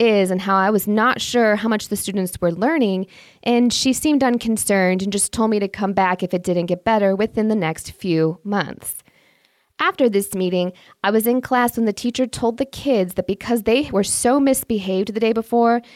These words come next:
she had gone home and had a fight with her partner and blamed them for her unhappiness.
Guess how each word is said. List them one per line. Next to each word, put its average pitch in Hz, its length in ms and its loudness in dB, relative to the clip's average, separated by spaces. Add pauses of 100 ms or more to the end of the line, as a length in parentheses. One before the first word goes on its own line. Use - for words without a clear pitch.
(160)
she 285 260 0
had 269 160 -2
gone 247 240 2
home 214 400 -2 (200)
and 226 100 0
had 214 140 -2
a 202 60 0
fight 247 340 -2
with 220 120 -4
her 220 100 -2
partner 170 540 -2
and 220 120 2
blamed 220 300 2
them 208 360 0
for 185 140 -4
her 185 140 0
unhappiness. 180 880 -6